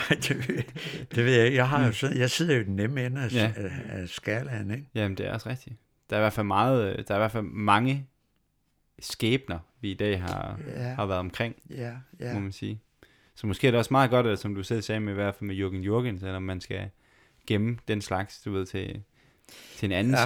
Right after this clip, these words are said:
Speaker 1: men
Speaker 2: chance.
Speaker 1: hvis, øh, vi, øh, altså, det er lidt med vilje, at jeg er gået uden om, øh, uden om Jørgen Jürgens, det, fordi det, det bliver så voldsomt, og vi kommer så mange veje omkring, og der er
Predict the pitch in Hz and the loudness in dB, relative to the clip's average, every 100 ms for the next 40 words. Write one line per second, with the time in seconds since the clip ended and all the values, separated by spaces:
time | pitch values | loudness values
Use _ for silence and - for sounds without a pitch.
0 | 104 143 127 127 113 143 123 131 127 - | 4 4 4 2 2 -2 0 -2 -2 -8
1 | - _ - 143 - 127 131 - 120 110 | -20 _ -10 -8 -8 -10 -16 -6 -4 0
2 | 120 104 - 113 - 139 147 170 160 147 | 0 -2 -10 -10 -2 4 6 6 4 4
3 | 175 170 139 - 117 117 113 - 135 147 | 4 4 2 0 0 2 0 -2 -2 0
4 | 156 151 - 113 107 101 98 95 92 90 | 0 -2 -4 -4 -4 -4 -6 -6 -6 -8
5 | 92 - 127 131 107 98 92 104 117 120 | -6 -2 -2 0 -2 -2 -4 -4 -6 -8
6 | - 95 98 110 110 - - - - _ | -12 -14 -10 -8 -10 -14 -20 -20 -20 _
7 | - - 98 123 - 160 151 139 107 120 | -4 -4 -6 -8 -4 -2 -2 -2 -2 -2
8 | - 131 - 110 107 113 - 120 113 104 | -2 -6 -6 -8 -8 -8 -4 -2 0 -2
9 | - 107 120 147 120 120 151 147 113 - | -2 -2 -2 -2 -2 -2 -4 -6 -8 -2
10 | 135 - 127 120 113 | -4 -4 -4 0 0